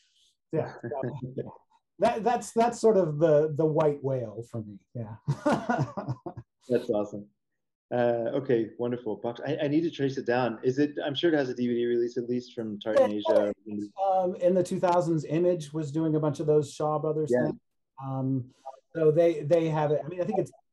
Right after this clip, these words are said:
Speaker 1: it might be long out of print or something that they just have available as, like, a D V D R,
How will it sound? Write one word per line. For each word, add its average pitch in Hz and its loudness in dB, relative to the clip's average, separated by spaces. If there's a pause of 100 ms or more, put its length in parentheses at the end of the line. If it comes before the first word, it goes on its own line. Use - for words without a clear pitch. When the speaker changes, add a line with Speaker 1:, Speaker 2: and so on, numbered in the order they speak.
(100)
Speaker 1:
it 185 -10
might 208 0
be 202 0
long 165 2
out 156 -2
of 139 -14 (220)
print 165 -18 (320)
or 135 -4
something 160 0
that 143 4
they 139 2
just 139 0
have 143 2
available 135 0
as, 117 -6
like, 120 -4
a 117 -4
D 120 -4
V 123 -4
D 113 -4
R, 151 -2